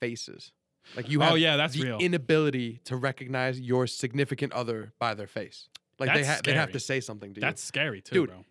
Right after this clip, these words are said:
Speaker 1: you're walking around a world of strangers twenty-four seven, three six five.
Speaker 2: Can you recognize your own face?
Speaker 1: Probably not.
Speaker 2: Like,
Speaker 1: <laughs>
Speaker 2: in, in a mirror, that's me 'cause reflection. But if
Speaker 1: Right.
Speaker 2: someone came up to you on the street,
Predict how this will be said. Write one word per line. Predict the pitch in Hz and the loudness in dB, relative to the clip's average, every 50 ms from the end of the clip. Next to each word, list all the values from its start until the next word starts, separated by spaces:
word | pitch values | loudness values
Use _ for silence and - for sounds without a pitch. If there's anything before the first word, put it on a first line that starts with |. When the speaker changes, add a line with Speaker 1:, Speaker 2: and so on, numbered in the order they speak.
| _ | _
Speaker 1:
you're | - 147 165 170 | -4 -2 0 0
walking | 147 156 165 165 - - 202 185 | 2 2 0 0 -2 -4 -4 -4
around | 160 139 139 143 160 160 170 | -2 -2 -2 -2 -2 -2 -2
a | 147 | -2
world | 131 113 113 117 131 135 143 151 151 139 | -2 -4 -2 0 0 2 2 2 2 0
of | 139 113 | -2 -4
strangers | - - - - - - 131 120 127 151 180 190 156 120 120 113 110 107 - - _ _ _ _ - | -6 -8 -10 -10 -8 -6 -4 -4 -2 -2 -2 -4 -4 -2 -2 -2 -2 -4 -6 -12 _ _ _ _ -16
twenty-four | - - - 135 135 139 147 147 - 160 160 147 - - 147 143 147 143 | -14 -10 -6 -4 -2 -2 -4 -4 -6 -8 -8 -8 -4 0 0 2 2 0
seven, | - - 143 127 123 127 127 127 123 - _ _ _ _ _ _ _ _ | -2 -4 -4 -4 -4 -4 -6 -6 -8 -10 _ _ _ _ _ _ _ _
three | 156 147 131 120 120 147 147 147 135 | -6 -6 -6 -6 -6 -4 -4 -4 -6
six | - - - 143 135 - - | -6 -4 -4 -4 -4 -4 -8
five. | - - 123 110 107 98 95 - | -6 -4 -4 -4 -4 -6 -12 -14
Speaker 2:
Can | - - 151 160 | -8 -4 -2 -2
you | 170 | -2
recognize | 175 240 - 302 302 302 269 - | -2 -4 -4 -4 -4 -4 -4 -4
your | 143 120 | -6 -6
own | 120 135 | -6 -6
face? | 170 - - 330 339 330 - - - _ _ _ _ _ _ _ _ _ _ _ _ _ _ _ _ _ _ _ _ _ _ _ _ - | -8 -8 -10 -12 -12 -12 -14 -18 -20 _ _ _ _ _ _ _ _ _ _ _ _ _ _ _ _ _ _ _ _ _ _ _ _ -10
Speaker 1:
Probably | - 151 165 180 214 220 | -6 -2 0 2 2 4
not. | 247 277 320 339 269 - - _ _ _ _ _ _ _ _ _ _ _ _ | 4 4 4 4 2 0 -4 _ _ _ _ _ _ _ _ _ _ _ _
Speaker 2:
Like, | - 170 180 - - - | 4 4 4 4 2 0
Speaker 1:
<laughs> | - | 0
Speaker 2:
in, | - 139 143 143 160 - - - - - | 2 2 2 2 2 2 0 2 2 2
in | 175 175 | 4 4
a | |
mirror, | 151 156 208 277 294 190 156 151 147 139 - - | 4 4 2 2 4 4 2 2 0 -2 -2 0
that's | 143 139 - - | 0 0 0 -2
me | 165 147 135 117 | -2 -2 -2 -2
'cause | - 135 117 - - _ | -2 -6 -8 -8 -10 _
reflection. | 135 135 - - 131 110 - - 110 101 - _ _ - | -8 -6 -4 -2 -2 -2 -2 -4 -8 -8 -10 _ _ 2
But | 175 175 135 139 | 4 4 4 2
if | 135 151 | 0 2
Speaker 1:
Right. | 156 135 | 4 4
Speaker 2:
someone | 170 185 214 214 190 | 4 4 2 0 -2
came | - - 165 170 | -2 -2 0 0
up | 180 - | -2 -2
to | - 175 | -2 -2
you | 160 | 0
on | 156 143 | 0 0
the | 131 | -2
street, | - - - 214 180 - | -4 -4 -2 -2 -4 -4